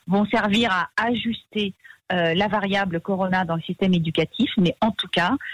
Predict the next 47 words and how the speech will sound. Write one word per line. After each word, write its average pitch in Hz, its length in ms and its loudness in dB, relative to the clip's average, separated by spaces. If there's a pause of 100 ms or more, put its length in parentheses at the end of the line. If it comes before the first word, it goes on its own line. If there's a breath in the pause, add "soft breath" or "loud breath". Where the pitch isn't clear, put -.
(220 loud breath)
euh, 160 140 2
en 170 280 4
aucune 240 760 2
façon, 190 460 0
il 170 160 2
n'est 156 60 2
question 196 320 -2
de 165 120 0
refermer, 170 800 0
euh, 147 180 2
l'éducation. 143 640 -2 (300 loud breath)
Et 180 60 0
comme 220 220 2
l'a 190 140 2
dit, 180 400 0
euh, 156 320 2
la, 147 380 2
un 160 160 0
directeur 175 580 -2
de, 143 400 -2
de, 147 80 -6
d'association 170 560 -4
de 151 80 -6
parents 143 240 -4
d'élèves, 156 320 -2 (300 loud breath)
il 165 100 4
a 160 60 2
dit : « 175 160 0
Si 175 80 0
on 160 60 2
fait 151 200 -2
ça 151 60 0
maintenant, 156 360 0
mais 175 140 2
donc 160 280 0
il 151 40 -2
n'y 156 80 2
aura 143 140 0
pas 147 100 0
de 175 60 -2
rentrée 262 360 0
au 233 40 2
mois 156 160 0
de - 80 -10
septembre, 147 360 -4 (200 loud breath)
parce 143 120 -6
que - 80 -4